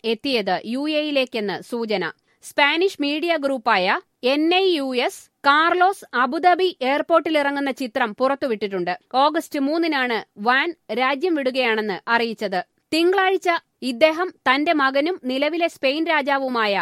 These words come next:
ഫിലിപ്പിനയച്ച കത്തിലാണ് ഇക്കാര്യം വ്യക്തമാക്കിയത്. തനിക്കെതിരെയുള്ള അഴിമതി ആരോപണങ്ങൾ മകനായ ഫിലിപ്പ് രാജാവിനെ ബാധിക്കുന്ന സാഹചര്യത്തിലാണ്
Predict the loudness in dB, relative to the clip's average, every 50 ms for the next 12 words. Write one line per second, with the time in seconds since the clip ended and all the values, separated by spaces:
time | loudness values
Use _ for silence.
0 | -2 -4 -6 -4 -2 -2 -2 -2 -2 -2 -2 -2 -2 -2 -4 -2 -2 -2 -2 -2
1 | -2 0 0 0 0 -4 -4 -6 -8 -6 0 0 0 2 2 -2 -4 -4 -2 -2
2 | -2 -2 0 0 -2 0 0 0 -2 -2 -4 -4 -2 -2 -4 -6 -6 _ _ _
3 | 2 2 4 4 2 0 0 0 0 0 0 0 0 0 0 0 0 0 2 2
4 | 0 0 2 0 -2 -2 0 2 2 2 2 2 0 0 0 -2 -2 -2 -2 -2
5 | -2 -4 -4 -2 0 0 0 0 0 0 0 0 0 -2 0 -2 -4 -4 -6 -8
6 | -8 -6 -6 -6 -4 0 0 0 2 2 0 -2 -2 -2 -4 -4 0 2 2 2
7 | 0 -2 -8 -10 -8 -6 -6 -4 0 0 0 0 0 -2 -6 -6 -6 -6 -6 -2
8 | -2 0 0 0 -2